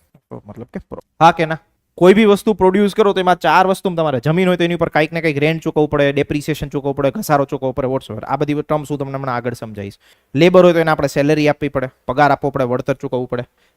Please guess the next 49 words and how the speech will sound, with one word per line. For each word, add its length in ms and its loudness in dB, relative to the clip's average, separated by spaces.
કેપિટલ, 520 2
મતલબ 180 2
કે 100 -4
જે 160 0
મૂડી 320 2
આપણે 200 4
લાયા 280 4
છીએ, 340 -4
એ 40 -6
મૂડી 280 2
ઉપર 220 2
વ્યાજ 240 2
ચૂકવવું 240 0
પડે. 120 0
ઉધાર 320 0
તમે 160 -4
બેંકમાંથી 380 -4
પૈસા 260 -4
લાયા 160 2
હોય 60 0
તો 100 -6
તમારે 180 -6
સામે 260 -6
વ્યાજ 240 0
આપવું 240 -6
પડે. 160 -8
તો 80 -2
કેપિટલ 380 2
ઉપર 180 4
આપણે 180 2
શું 220 -4
ચૂકવીએ? 400 -6
વ્યાજ 200 -6
ચૂકવીએ. 400 -10
અને 120 2
entrepreneurship, 760 2
આખી 340 -2
બધી 240 2
વસ્તુઓ 360 2
ભેગી 320 2
કરે 260 4
તો 180 -8
કાંઈ 160 0
ધર્માદો 380 4
કરવા 220 4
માટે 160 2
તો 160 -4
કરતો 180 0
નહીં, 200 0